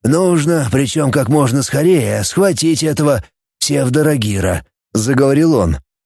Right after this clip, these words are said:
«Отследить все его связи и взять всех членов группы. Промедление смерти подобно». «Но!»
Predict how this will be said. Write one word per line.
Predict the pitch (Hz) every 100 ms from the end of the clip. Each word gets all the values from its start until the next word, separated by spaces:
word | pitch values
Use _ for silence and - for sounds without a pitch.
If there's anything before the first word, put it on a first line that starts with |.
| _
«Отследить | 113 151 - 170 185 143 196 143
все | 175 185
его | 180
связи | 165 143 143 165 160 170 123 -
и | - 147 170
взять | 135 165 165 123
всех | - 165 175 -
членов | - 151 151 156 123
группы. | 113 110 104 117 110 95 _ _ _ _ _ -
Промедление | 110 127 131 123 143 139 135 147
смерти | 131 147 156 156 131 135
подобно». | 120 123 113 107 101 120 104 - _ _ _ _ _ _ -
«Но!» | 147 202 226 247 262